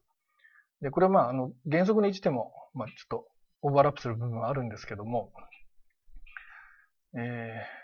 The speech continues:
ー、今日本にはその八百種を超える添加物があります。で、これは非常にその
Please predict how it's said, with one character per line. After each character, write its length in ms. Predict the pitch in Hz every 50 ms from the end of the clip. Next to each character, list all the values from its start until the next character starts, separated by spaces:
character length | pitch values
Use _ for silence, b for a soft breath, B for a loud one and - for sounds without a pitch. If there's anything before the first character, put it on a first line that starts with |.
| B B B B B B _ _ _ _ _ _ _ - - _ _ _ _ _ _ _ _ -
ー、 40 | 190
今 140 | 196 180 139
日 160 | 123 131 143
本 720 | 151 175 202 220 220 208 190 170 151 139 135 123 117 110 113 - - _
に 80 | - 127
は 100 | 117 113
そ 120 | - -
の 180 | 117 110 107 107
八 240 | - - - 127 - -
百 180 | - 220 233 -
種 320 | - - - - - 190
を 120 | 139 113 - -
超 80 | 127 120
え 80 | 117
る 160 | 117 117 117
添 220 | - - 123 123 123
加 100 | 131 123
物 200 | 107 - - 113
が 220 | 107 101 101 110 - _ _ _ _ _ -
あ 80 | -
り 80 | 113 101
ま 140 | 104 104 -
す。 220 | - - - - _ _ B B B B B B B B B B _ -
で、 380 | 135 139 135 135 135 135 131 131 _ _ _ _ _ _
こ 120 | - 160
れ 60 | 151 139
は 60 | 151
非 60 | 147
常 140 | 147 175 180
に 80 | 180
そ 100 | 170 175
の 80 | 175